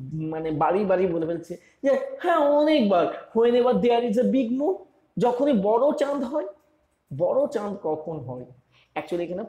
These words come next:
পূর্ণিমার কথা বলা হচ্ছে। তো যখনই বড় চাঁদ হয়, I climb the coconut tree, I climb a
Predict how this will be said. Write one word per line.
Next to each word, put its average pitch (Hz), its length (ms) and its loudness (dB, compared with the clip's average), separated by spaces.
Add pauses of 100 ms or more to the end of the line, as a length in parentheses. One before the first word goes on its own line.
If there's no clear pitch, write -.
(100)
পূর্ণিমার 185 460 -4
কথা 180 260 -4
বলা 139 220 -2
হচ্ছে। 135 340 -6 (360)
তো 262 60 -2
যখনই 277 360 2
বড় 220 380 2
চাঁদ 269 280 0
হয়, 285 200 4 (300)
I 294 120 4
climb 302 540 2
the 311 80 4 (100)
coconut 302 380 0
tree, 247 240 -2 (100)
I 262 100 2
climb 269 460 -2
a 247 200 0